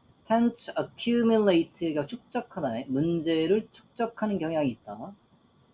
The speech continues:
자, 종종 그리고 뭐한다? 시작한다. With, with가 로지 뭐야? One small and seemingly minor imbalance. 자, 하나의 작고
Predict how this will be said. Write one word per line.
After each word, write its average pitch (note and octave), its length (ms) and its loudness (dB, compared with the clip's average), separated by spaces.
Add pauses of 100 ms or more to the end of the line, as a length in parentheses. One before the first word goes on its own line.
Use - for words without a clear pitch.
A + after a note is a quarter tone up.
(380)
자, B2 120 -4
종종 G3 640 4
그리고 F3+ 300 12
뭐한다? A#2 320 2
시작한다. D#3+ 640 -2 (920)
With, - 480 -4
with가 D#3+ 260 4
로지 D3+ 300 2
뭐야? A#2 320 0
One D#3+ 300 4
small G#3 460 2
and C#3+ 120 2
seemingly F#3 520 0
minor D#3 420 2
imbalance. C#3 880 0 (160)
자, C3 440 -4
하나의 F#3 240 2
작고 A3 920 2